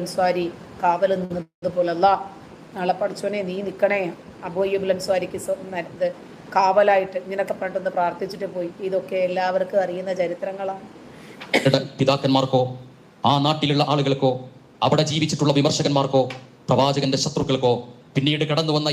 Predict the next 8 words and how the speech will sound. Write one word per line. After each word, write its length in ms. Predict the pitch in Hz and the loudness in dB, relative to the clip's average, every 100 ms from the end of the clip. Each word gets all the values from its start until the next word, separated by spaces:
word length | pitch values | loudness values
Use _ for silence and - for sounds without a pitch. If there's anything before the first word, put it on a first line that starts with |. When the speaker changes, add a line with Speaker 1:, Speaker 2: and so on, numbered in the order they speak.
| 151 | 0
Speaker 2:
ഏതെങ്കിലും 340 | 147 143 143 | 0 0 0
അനുയായികൾക്കോ 580 | 151 147 139 135 131 131 - - - - - | 2 2 0 -2 0 0 0 -6 -20 -8 2
ദീർഘമായ 520 | 139 135 139 139 135 135 | 2 4 2 4 2 2
നൂറ്റാണ്ടുകളോളം 640 | 143 143 139 139 135 131 131 | 2 2 2 4 4 4 0
ഇസ്ലാമിനെ 360 | 139 135 131 127 | -2 -2 0 0
വായിച്ചിട്ടുള്ള 400 | 131 127 127 123 131 | 0 -2 -2 -2 0
ശത്രുക്കൾക്കോ 440 | - - 120 120 120 - - - - - | -2 -2 0 0 0 -10 -20 -20 -20 -6
അഭിപ്രായമുണ്ടായിരുന്നില്ല. 840 | - - 113 104 98 95 92 92 | -4 0 0 0 -2 -4 -6 -10